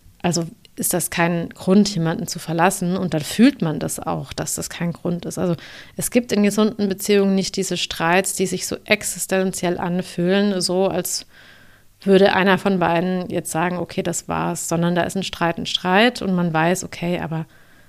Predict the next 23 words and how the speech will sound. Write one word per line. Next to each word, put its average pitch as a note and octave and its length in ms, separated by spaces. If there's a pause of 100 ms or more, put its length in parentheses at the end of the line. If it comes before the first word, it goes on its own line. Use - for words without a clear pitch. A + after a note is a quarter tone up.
(280)
ja, F#3 220
wir E3+ 80
bleiben E3+ 300
zusammen F#3+ 520
und F3+ 200
wir - 60
kriegen, F#3 420
wir F3 240
können - 240
das F#3 100
auch F3+ 160
irgendwie E3+ 300
lösen." E3 560 (720)
Auch G3 200
bei F3+ 140
schwierigen F3 460
Sachen. E3 360 (2000)
Und C4+ 220
was F#3 180 (120)
auch G#3+ 440
sehr F3+ 580
oft - 180
passiert, F3+ 680